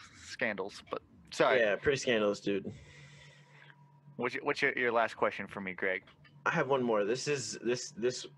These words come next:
Speaker 2: uh, I saved the hardest one for last. This is,
Speaker 1: Okay.
Speaker 2: um,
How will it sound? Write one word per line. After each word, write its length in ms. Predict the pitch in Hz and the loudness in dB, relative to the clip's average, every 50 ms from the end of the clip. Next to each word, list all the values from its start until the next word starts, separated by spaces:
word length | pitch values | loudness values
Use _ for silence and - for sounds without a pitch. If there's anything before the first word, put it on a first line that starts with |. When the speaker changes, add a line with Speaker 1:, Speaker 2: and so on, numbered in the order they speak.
| - - | -6 -2
Speaker 2:
uh, 540 | 107 117 117 113 104 101 98 85 80 80 - - - _ - _ _ - _ - - - - - _ - _ - _ _ - _ - - - - - - - - - - - | 0 2 2 2 2 0 0 -2 -2 -4 -4 -6 -10 _ -20 _ _ -20 _ -20 -20 -20 -20 -20 _ -20 _ -20 _ _ -20 _ -20 -20 -20 -20 -20 -10 -8 -8 -6 -4 -4
I 100 | 117 - | -4 -4
saved 260 | - - 127 120 104 | 0 2 2 2 2
the 80 | 110 107 | 0 0
hardest 380 | 107 107 107 101 101 92 - | 2 2 2 2 0 -2 -4
one 120 | 110 101 104 | -6 -6 -4
for 120 | - 92 | -2 -2
last. 340 | 95 101 98 87 - - - | 0 0 0 0 -2 -4 -2
This 280 | 107 113 117 - - | -2 -2 -2 0 0
is, 200 | 131 123 113 107 | 0 0 2 2
Speaker 1:
Okay. 240 | 107 107 107 104 101 | 4 4 4 6 4
Speaker 2:
um, 360 | 98 98 95 98 92 92 107 | 4 2 0 -2 -4 -6 -8